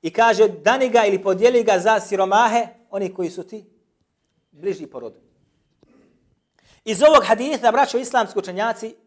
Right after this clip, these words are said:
uzimaju ogromne propise. Mi ćemo da spomenimo. Dotaknut ćemo se odmah jednog koji je ovdje gdje se kaže, kako je rekao Abu Talha, da mogu da sakrijem ovaj svoj čin, ovo svoje djelo, ja bi ga sakrio.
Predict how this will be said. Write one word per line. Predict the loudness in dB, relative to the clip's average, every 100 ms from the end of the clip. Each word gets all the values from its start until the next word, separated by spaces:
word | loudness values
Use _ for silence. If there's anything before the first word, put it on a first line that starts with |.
| _ _ _ _ _ _ _ _ _ _ _ -6
uzimaju | -4 -2 -2 -4
ogromne | -8 -16
propise. | -16 -16 -16 -20 -16
Mi | -14
ćemo | -14 -12
da | -10 -12
spomenimo. | -14 -20 -20 -20 _ _ _ _ _ _ _ _ _ _ _ _ _ _ _ _ _ _ _ _ _ _ _ _ _ _ _
Dotaknut | 0 2 2 0
ćemo | -2 -2
se | 0 2
odmah | 2 0 -4 -6 _ _ _ _ _ _ _ _ _ _
jednog | -4 -2 -2 -4
koji | -2
je | 0
ovdje | 0
gdje | -4
se | -6 -6
kaže, | -4 -2 -2 -4 -6 _ _ _ _ _ _ _ _ _
kako | -12 -4
je |
rekao | -4 -4
Abu | -8
Talha, | -4 -4 -4
da | -2 4
mogu | 6 6 4
da | 2
sakrijem | 4 2 2 0 2 2
ovaj | 4 4 2
svoj | 2 4 4 2
čin, | 0 0 2
ovo | 0
svoje | 0 -2
djelo, | 2 2 4
ja | 4
bi | 4
ga | 2 0
sakrio. | -2 -4 -10